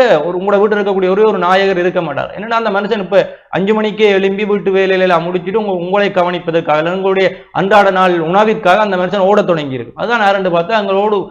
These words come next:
வாழ்நாள் முழுக்க வாழ்ந்து கொண்டிருக்கக்கூடிய எங்களுடைய அப்பாக்கள். இன்றைக்கு இப்ப நீங்க எழும்பி பாத்தீங்கன்னா நீங்கள் டி விக்கு முன்னால் இருப்பீங்க.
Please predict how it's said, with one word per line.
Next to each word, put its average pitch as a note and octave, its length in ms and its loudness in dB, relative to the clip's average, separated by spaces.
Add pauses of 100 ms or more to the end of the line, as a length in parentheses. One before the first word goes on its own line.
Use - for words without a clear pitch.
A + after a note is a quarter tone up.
(200)
வாழ்நாள் G3+ 360 4
முழுக்க G3 200 0
வாழ்ந்து F3+ 240 2
கொண்டிருக்கக்கூடிய E3+ 480 -2
எங்களுடைய E3+ 260 -2
அப்பாக்கள். C3+ 600 -2
இன்றைக்கு G3 400 -4
இப்ப D3+ 180 -8
நீங்க E3 180 -4
எழும்பி G3+ 220 -2
பாத்தீங்கன்னா F#3+ 460 0
நீங்கள் G3+ 280 -4
டி G3 100 0
விக்கு F#3 180 -4
முன்னால் F3+ 260 -2
இருப்பீங்க. C#3+ 280 -10